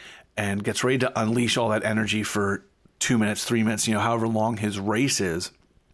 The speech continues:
And that's kinda what we need to look at with you, Joni, is what are you doing before the race to help calm you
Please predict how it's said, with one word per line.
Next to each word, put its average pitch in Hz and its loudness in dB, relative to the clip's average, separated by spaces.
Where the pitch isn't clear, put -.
And 110 2
that's 113 0
kinda 139 0
what 113 2
we 117 0
need 113 0
to 107 -2
look 107 0
at 95 -2
with 95 -4
you, 107 2
Joni, 87 -2
is 90 -4
what 123 2
are 135 4
you 139 4
doing 117 4
before 107 0
the 123 2
race 131 2
to 120 0
help 117 0
calm 117 2
you 135 2